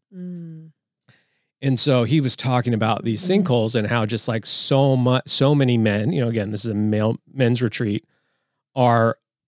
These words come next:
Speaker 2: living a life ready for a sinkhole. Like,
Speaker 1: Yeah.
Speaker 2: they are living under immense pressure
Speaker 1: Mm-hmm.
Speaker 2: financially, emotionally, physically,
Speaker 1: Mm-hmm.
Speaker 2: uh,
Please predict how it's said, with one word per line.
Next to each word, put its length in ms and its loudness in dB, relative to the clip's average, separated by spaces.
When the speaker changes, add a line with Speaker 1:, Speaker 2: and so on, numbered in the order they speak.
Speaker 2:
living 640 2
a 140 -2
life 440 -2
ready 360 -2
for 340 -4
a 60 -6
sinkhole. 480 -8
Like, 280 -10
Speaker 1:
Yeah. 240 -14
Speaker 2:
they 320 2
are 540 -2
living 380 -4
under 220 -6
immense 380 -2
pressure 500 -4
Speaker 1:
Mm-hmm. 200 -20
Speaker 2:
financially, 720 0
emotionally, 800 -2
physically, 640 -4
Speaker 1:
Mm-hmm. 260 -10
Speaker 2:
uh, 220 -12